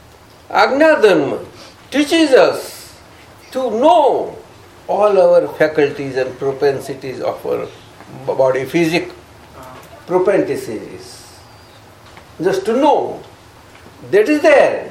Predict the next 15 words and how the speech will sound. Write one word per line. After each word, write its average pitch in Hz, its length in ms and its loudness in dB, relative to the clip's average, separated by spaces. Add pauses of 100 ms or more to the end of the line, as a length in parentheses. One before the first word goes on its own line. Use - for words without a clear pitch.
That 254 280 2
knowing 226 300 2
is 170 200 0
called 175 600 4 (400)
Purusharth. 165 1000 2 (1300)
That 196 360 -2
means 214 500 -2 (1160)
God 175 600 2 (1300)
living. 135 540 -2 (1300)
God 143 320 0
living. 127 420 -6 (760)
God 190 200 2
has 214 200 2
no 226 140 2
efforts. - 960 -4